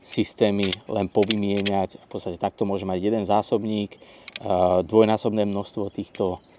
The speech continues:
e, mini zásobníkov, ktoré si tam na magnetoch takto vkladám, pekne tam držia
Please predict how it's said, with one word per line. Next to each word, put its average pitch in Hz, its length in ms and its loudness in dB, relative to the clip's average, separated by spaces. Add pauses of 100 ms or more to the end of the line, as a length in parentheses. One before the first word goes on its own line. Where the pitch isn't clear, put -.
(420)
e, 87 320 0 (240)
mini 117 240 0
zásobníkov, 131 720 2
ktoré 107 160 2
si - 80 -6
tam 101 160 -4
na 101 80 -4
magnetoch 101 480 -6
takto - 240 -6
vkladám, 131 560 0
pekne 101 240 -10
tam 104 240 -12
držia 120 400 -4